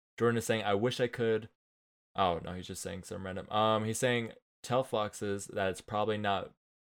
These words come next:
being able to breathe oxygen since oxygen is literally poison."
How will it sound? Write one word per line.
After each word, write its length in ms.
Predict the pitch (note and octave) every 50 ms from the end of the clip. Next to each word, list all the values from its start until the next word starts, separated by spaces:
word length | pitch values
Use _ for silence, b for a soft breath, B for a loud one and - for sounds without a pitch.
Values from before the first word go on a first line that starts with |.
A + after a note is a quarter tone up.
| _ _
being 220 | G#2+ G#2 G2+ G2+
able 240 | G2 G2 F#2 G2 G2
to 140 | - - G2+
breathe 260 | - - G2 G2 F2 -
oxygen 540 | F#2+ F#2 F#2 F2+ - G2 F2 F#2+ F#2 F2+ F2+
since 380 | - - G2 F2+ E2+ - - -
oxygen 600 | - G2 F#2 F#2+ - - - F#2+ F2 F#2+ F#2 F#2
is 120 | F2+ F2
literally 380 | F#2 F2+ F2+ F2+ F2+ F2+ F2+ F2+
poison." 480 | - - F2+ F2+ E2+ - F2 E2+ F2